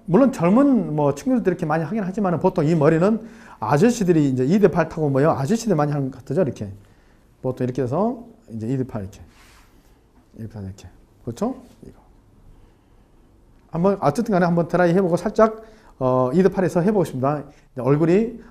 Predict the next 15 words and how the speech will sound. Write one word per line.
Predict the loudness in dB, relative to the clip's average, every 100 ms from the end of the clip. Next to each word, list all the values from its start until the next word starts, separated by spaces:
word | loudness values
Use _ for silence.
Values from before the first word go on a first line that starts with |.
| -12
이분이, | -4 -2 -2 -2 0 0 -4
이 | -8 2
모델이 | 4 6 4
나이 | 0 0 0
들어 | 2 2
보인가, | 2 0 -4
젊어 | -4 -4
보인가. | -4 -6 -10 -14 -20 _
이게 | -6 -6 -10
공무원 | -12 -8 -4 -6
스타일 | -6 -10
살짝. | -10 -16 -18 _ _ _ -20 2
이게 | 4
됐나요? | 6 8 6 6 -2 -20 -14
살짝. | -6 0 2 0 -4